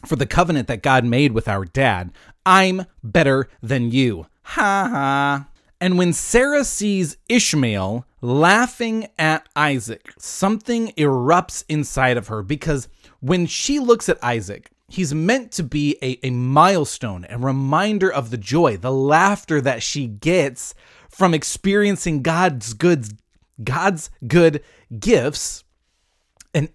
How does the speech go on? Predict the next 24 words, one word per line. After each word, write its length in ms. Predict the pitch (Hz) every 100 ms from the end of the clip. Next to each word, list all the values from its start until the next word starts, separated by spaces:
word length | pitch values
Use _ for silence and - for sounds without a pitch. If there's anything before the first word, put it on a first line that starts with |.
| _
Ishmael 760 | 262 247 - 143 123 110 107 107 _ - -
is, 280 | 156 104 104
is, 360 | 135 123 98 - _ _
is 140 | - 120
kind 180 | - 165
of 120 | -
perverting 760 | 143 123 104 135 139 117 98
that 320 | 92 98 87 _ _ -
idea. 420 | 123 95 101 82
He's 320 | 90 190 147
laughing 600 | 120 131 135 135 139 123
not 280 | 123 151 131 120
out 140 | 139
of 280 | 127 101 107
joy 320 | 135 143 139
for 280 | 127 120 107 -
the 160 | 117 123
Lord, 560 | 104 143 151 117 101 - -
but 160 | 127 156
out 200 | 131 139
of 140 | 110 _
arrogance 600 | 151 151 123 98 82 -
and 200 | - 110
pride. 540 | - - 147 113 90